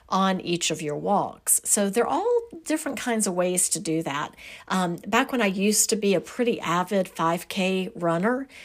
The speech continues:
um, this was several years ago, um, our neighborhood ha-, happened to have one of those, uh, um, curbs where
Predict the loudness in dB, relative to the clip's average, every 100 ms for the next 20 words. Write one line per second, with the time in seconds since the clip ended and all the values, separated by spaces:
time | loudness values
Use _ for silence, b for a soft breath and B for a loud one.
0 | B -4 -2 0 -2 2 2 2 0 0
1 | 0 0 0 0 0 -2 B B B -2
2 | 0 2 -2 -4 0 2 4 2 0 0
3 | -4 -6 -4 -4 -2 -2 -2 0 0 2
4 | 2 2 2 0 -2 -4 -6 -12 _ B
5 | B B B -2 -2 -4 -8 -10 -14 _
6 | -18 -12 -2 4 4 2 0 0 0 0
7 | -2